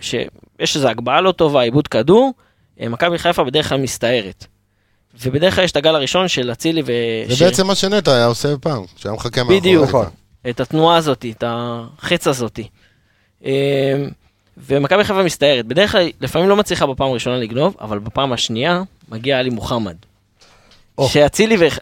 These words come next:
Speaker 1: ו-,
Speaker 2: וחבריו.
Speaker 1: ושרי וחזיזה לוחצים, בפעם השנייה תמיד מגיע עלי מוחמד. זה מופיע כמעט בכל הס-, בכל החילוצי כדור שלו,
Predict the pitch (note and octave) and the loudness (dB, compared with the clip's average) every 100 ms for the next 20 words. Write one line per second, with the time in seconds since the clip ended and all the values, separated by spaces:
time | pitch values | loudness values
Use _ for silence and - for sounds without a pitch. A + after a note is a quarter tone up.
0 | - C3 B2 A#2+ A#2+ A#2 A2+ A#2 A#2 _ | -4 -4 -4 -4 -2 -2 -4 -6 -10 _
1 | _ - - C3 G2+ D#3+ G3 G#3 E3+ C3+ | _ -6 0 2 4 2 4 4 2 0
2 | - - - C3+ B2+ C#3+ C#3+ G3+ F3 C#3+ | -12 -20 -6 -4 0 0 2 2 4 4
3 | B2+ - A#3+ C4+ C4+ - _ B2+ F3+ G3 | 4 4 2 2 -2 -10 _ -4 0 2
4 | F#3+ G#3 A3 F3+ F#3 E3+ D#3+ D3+ D3+ C3 | 2 2 2 2 2 2 4 2 0 -2
5 | D3+ B2+ G#2 G2+ B2+ A#2 F#3 F#3 D3+ E3 | -2 -2 -4 -6 -6 -2 -2 0 2 2
6 | D3 - F3 E3 - C#3 B2+ E3 F3 C#3+ | 2 2 2 0 -6 -6 0 0 0 -4
7 | B2 E3 B2+ F3 E3+ G#3 | -4 -2 0 0 2 2